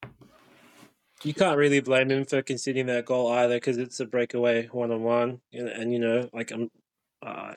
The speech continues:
I guess it's tou-, it's tougher to do it, but after that, it was, it was brilliant, some of the stuff he'd done. There's a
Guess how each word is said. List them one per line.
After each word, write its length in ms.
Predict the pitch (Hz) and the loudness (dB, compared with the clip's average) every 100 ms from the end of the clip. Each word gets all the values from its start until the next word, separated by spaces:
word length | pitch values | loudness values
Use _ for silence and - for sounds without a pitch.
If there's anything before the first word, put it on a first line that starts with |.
| - | -6
I 120 | 117 | -2
guess 280 | 117 135 - | 4 2 2
it's 160 | 123 - | -8 -14
tou-, 200 | 117 123 | -12 -6
it's 180 | 151 - | -6 -4
tougher 320 | 123 123 117 | -4 -4 -6
to 120 | 120 | -10
do 260 | - 127 127 | -6 -4 -4
it, 100 | 123 | -2
but 100 | 135 | 4
after 300 | 160 156 120 | 4 2 -6
that, 240 | 127 123 - | -6 -6 -8
it 80 | 131 | -10
was, 320 | 123 110 - - | -10 -12 -20 -8
it 80 | 131 | -6
was 100 | 117 | -6
brilliant, 500 | - 110 113 107 - | -6 -8 -6 -10 -14
some 180 | - 113 | -16 -8
of 100 | 113 | -8
the 40 | 107 | -8
stuff 280 | - 107 - | -10 -10 -8
he'd 100 | 110 | -2
done. 340 | 117 117 120 - | -2 -2 -4 -4
There's 200 | 123 | -2
a 120 | 117 | -2